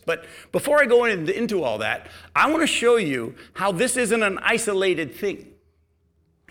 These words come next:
Go with me to Romans chapter sixteen and look at verse sixteen.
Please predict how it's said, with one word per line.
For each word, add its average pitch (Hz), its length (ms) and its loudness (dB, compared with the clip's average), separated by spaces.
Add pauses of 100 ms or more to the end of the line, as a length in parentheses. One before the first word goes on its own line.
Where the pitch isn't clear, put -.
(300)
Go 247 100 4
with 277 140 2
me 226 80 2
to 185 80 2
Romans 208 640 0 (120)
chapter 151 440 -4
sixteen 151 1040 -6 (720)
and 151 140 0
look 165 140 -2
at 175 80 -2
verse 147 540 -4
sixteen. - 600 -10